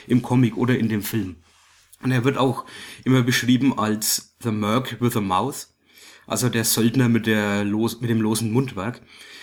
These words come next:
Ähm, er war damals so gedacht als eine Verarschung von einem D-C-Charakter, also der, der Konkurrenzfirma. Da gab's Deathstroke.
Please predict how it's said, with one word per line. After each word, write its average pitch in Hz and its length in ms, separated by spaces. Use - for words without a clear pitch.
Ähm, 110 640
er 113 320
war 135 800
damals 139 360
so 139 80
gedacht 127 480
als 113 400
eine 113 140
Verarschung 113 500
von 120 220
einem 104 280
D-C-Charakter, 147 960
also - 220
der, 95 600
der 101 100
Konkurrenzfirma. 127 1000
Da 104 80
gab's - 460
Deathstroke. - 1040